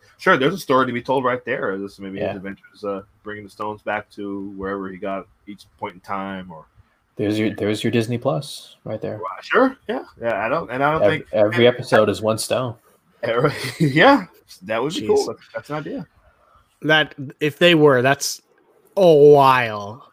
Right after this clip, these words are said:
Speaker 3: away,
Speaker 1: Uh,
Speaker 3: 'cause
Speaker 1: sure.
Speaker 3: they're gonna, they are going to make it known that Sam Wilson is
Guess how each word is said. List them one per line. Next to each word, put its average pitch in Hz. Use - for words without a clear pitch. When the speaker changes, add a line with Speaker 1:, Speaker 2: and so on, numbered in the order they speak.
Speaker 3:
away, 110
Speaker 1:
Uh, 95
Speaker 3:
'cause -
Speaker 1:
sure. 127
Speaker 3:
they're 135
gonna, 120
they 143
are 143
going 131
to 110
make 127
it 123
known 117
that 107
Sam 120
Wilson 113
is 101